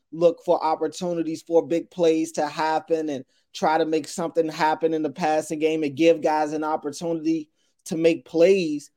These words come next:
then that's probably gonna be Anthony Brown. It's just, you know, I, I, I think the com-, the one thing that they're gonna approach this with is,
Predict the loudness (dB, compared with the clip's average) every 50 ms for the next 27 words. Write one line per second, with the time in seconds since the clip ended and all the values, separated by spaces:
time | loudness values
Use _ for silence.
0 | _ _ _ _ _ -2 -2 -2 -2 -4 -2 0 0 0 -2 -4 -4 -2 -2 0
1 | 0 0 0 -2 -4 -4 -2 -2 -4 -2 -2 -2 -4 -4 -4 -2 0 0 0 0
2 | -2 -4 -4 -4 -4 -4 -4 -4 -2 -2 -2 -4 -4 -6 -8 -2 0 0 0 0
3 | 0 -4 -12 _ _ _ _ _ -4 -2 -2 -2 -2 -4 -6 -4 -4 -4 -2 -2
4 | -4 -2 -2 -2 -2 -2 -4 -8 _ _ _ _ _ _ _ _ _ _ _ _
5 | _ _ _ _ _ _ _ _ _ _ _ _ _ _ _ 0 4 4 4 4
6 | 0 -2 0 0 2 0 0 2 0 0 4 4 2 2 2 0 -2 0 0 0
7 | 0 4 4 6 6 4 4 2 0 0 2 2 0 0 -4 -4 -2 0 0 0
8 | -2 -4 -2 -2 -2 -2 -2 -2 -2 -2 -2 -2 -2 0 0 0 -2 -4